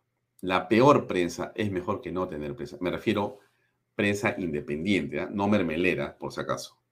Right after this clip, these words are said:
La peor prensa en el sentido de que puede ser malcriada, impertinente, metiche, chismosa, encima de las personas, no tiene tino para preguntar. Ya, esa prensa que podría ser así,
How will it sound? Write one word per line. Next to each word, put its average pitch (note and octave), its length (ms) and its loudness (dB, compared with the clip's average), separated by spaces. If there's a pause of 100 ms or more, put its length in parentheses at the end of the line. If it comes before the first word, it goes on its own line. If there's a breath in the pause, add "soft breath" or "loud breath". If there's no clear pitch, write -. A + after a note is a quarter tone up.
(960)
La E2+ 220 2
peor A#2+ 240 8
prensa G#2 420 6
en F2+ 140 0
el F2 80 -2
sentido F2+ 400 0
de D#2+ 140 0
que E2+ 140 -2
puede G2 240 2
ser G2 200 0
malcriada, E2+ 800 2
impertinente, E2 1080 -2
metiche, D#2+ 920 -6
chismosa, F2+ 1000 0 (760)
encima G2 500 6
de F2+ 60 6
las F2 120 2
personas, D2+ 880 0
no A2 160 8
tiene A2 220 6
tino G#2+ 240 4
para E2+ 220 2
preguntar. D#2+ 360 -6
Ya, F2+ 80 0
esa F3+ 340 6
prensa C3 380 4
que F#2 140 2
podría A#2 460 4
ser F#2 180 0
así, E2+ 320 -4